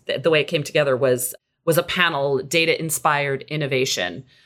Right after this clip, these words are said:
Strategies for Product Excellence. And we had somebody from Merck step in, somebody from McDonald's, somebody from P and G, Robin All Long facilitated the discussion. And it's the idea of using data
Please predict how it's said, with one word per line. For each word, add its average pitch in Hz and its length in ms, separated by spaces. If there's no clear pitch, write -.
Strategies 151 500
for 156 100
Product 143 340
Excellence. 127 380
And 135 80
we 143 60
had 131 120
somebody 165 300
from 135 340
Merck 143 400
step - 280
in, 135 200
somebody 139 240
from 139 140
McDonald's, 127 500
somebody 135 200
from 139 140
P 135 180
and 131 120
G, 131 400
Robin 135 360
All 123 160
Long 123 340
facilitated 135 680
the 131 60
discussion. 120 580
And 160 440
it's 160 200
the 165 160
idea 160 460
of 151 480
using 190 360
data 143 480